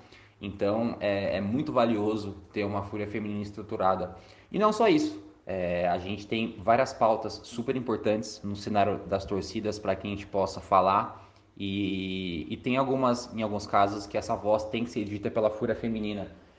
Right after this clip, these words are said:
É, o combate ao machismo nas arquibancadas, a gente sabe que torcida organizada é sim um ambiente extremamente hostil. Ah, e, e é importante ter uma mulherada forte, de cabeça feita, equilibrada,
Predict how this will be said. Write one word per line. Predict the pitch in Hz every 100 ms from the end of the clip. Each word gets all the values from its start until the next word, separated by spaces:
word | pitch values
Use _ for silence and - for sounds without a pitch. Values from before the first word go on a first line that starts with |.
| _ -
É, | 90 95
o | 95
combate | 113 98 104 -
ao | 117
machismo | 107 101 - 123 120 120 117 - -
nas | 95 98
arquibancadas, | 98 98 90 87 101 101 104 95
a |
gente | 92 -
sabe | 101 98 98
que | - 101 98 -
torcida | 107 - 120
organizada | 107 107 101 95 95 101 -
é | 98
sim | 113 - 120 127
um | 113
ambiente | 101 104 104 98
extremamente | - - 120 113 113 113
hostil. | - - 120 123 123 - - - - - -
Ah, | 98 101 98 92 92 90 90 90 90 - - -
e, | 98 107 107 107 104 104 104 98
e | 120
é |
importante | 135 143 139 139 139 -
ter | - 123 113
uma | 113
mulherada | 110 110 107 107
forte, | - 120 120 131 -
de | 104
cabeça | - 107 104 104
feita, | - 117 120 120 123 - - - - - -
equilibrada, | - 110 92 107 123 120